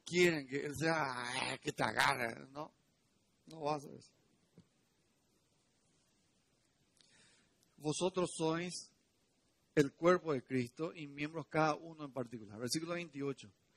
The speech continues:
A unos puso Dios en la iglesia. Primeramente apóstoles, luego profetas, los terceros maestros, luego los que hacen milagros, después los que sanan, los que ayudan, los que administran, los que tienen don de lenguas.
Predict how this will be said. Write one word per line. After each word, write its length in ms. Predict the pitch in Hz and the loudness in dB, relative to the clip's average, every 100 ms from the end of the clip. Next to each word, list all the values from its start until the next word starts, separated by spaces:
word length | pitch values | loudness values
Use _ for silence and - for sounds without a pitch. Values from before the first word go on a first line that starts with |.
| _ _ _ _ - | _ _ _ _ 2
A 140 | 156 | 2
unos 300 | 190 240 208 | 2 -4 -4
puso 360 | - 190 190 160 | -4 -2 0 0
Dios 380 | 151 147 147 - | 0 0 -2 -6
en 100 | 156 | -2
la 100 | 151 | 0
iglesia. 480 | 127 139 117 107 95 _ _ _ _ _ _ | 6 6 6 -2 -12 _ _ _ _ _ _
Primeramente 540 | - 147 160 160 156 160 | -10 4 6 6 6 2
apóstoles, 760 | - 185 202 190 151 143 127 123 | 4 0 0 -2 -6 -2 -2 0
luego 240 | 139 147 | 0 0
profetas, 840 | 139 120 156 160 160 135 113 - - | -2 -2 4 4 4 -4 -4 -10 -8
los 180 | 139 139 | -4 0
terceros 400 | 127 131 147 147 | 0 0 -4 -4
maestros, 720 | 131 139 147 139 131 123 120 | -2 0 0 -4 -14 -16 -10
luego 300 | 135 156 160 | -2 0 0
los 200 | 160 143 | -4 -2
que 140 | 139 | 2
hacen 320 | 139 135 151 | 2 2 -4
milagros, 720 | 147 127 139 147 139 127 113 _ _ _ _ _ - _ _ _ _ _ _ | -8 4 6 6 2 -6 -14 _ _ _ _ _ -20 _ _ _ _ _ _
después 1000 | 135 123 - 156 160 160 - - - - _ _ _ _ _ | 2 2 -2 4 6 6 0 -4 -10 -20 _ _ _ _ _
los 200 | 139 139 | -2 -2
que 120 | - | -2
sanan, 640 | 127 - 165 170 160 147 131 | 0 6 6 4 -4 -12 -6
los 180 | 135 - | -6 -2
que 120 | 135 | -4
ayudan, 580 | 117 151 165 143 123 127 | -2 0 2 0 -2 -6
los 180 | 139 | -6
que 180 | - 147 | -2 0
administran, 760 | 139 139 131 160 156 - 135 123 | 0 -2 -4 -4 -4 -8 -10 -6
los 180 | 131 - | -6 -4
que 180 | 131 | -6
tienen 320 | - 147 156 143 | -4 -4 -4 -6
don 180 | 160 | -4
de 80 | 151 | -4
lenguas. 540 | 131 151 156 127 98 | 0 0 0 -10 -12